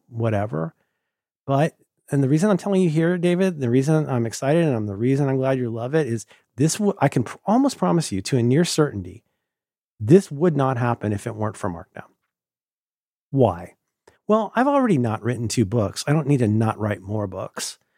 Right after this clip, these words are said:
What I need is the freedom to type in bullets anytime that I want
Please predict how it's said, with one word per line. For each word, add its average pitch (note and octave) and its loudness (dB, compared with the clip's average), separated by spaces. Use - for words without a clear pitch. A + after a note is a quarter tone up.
What D#3 -2
I E3+ 2
need D#3+ 2
is C3+ 0
the C#3 0
freedom C#3 0
to - 2
type - 0
in B2 2
bullets - -2
anytime C#3 0
that C3 0
I A#2 -2
want G#2 -8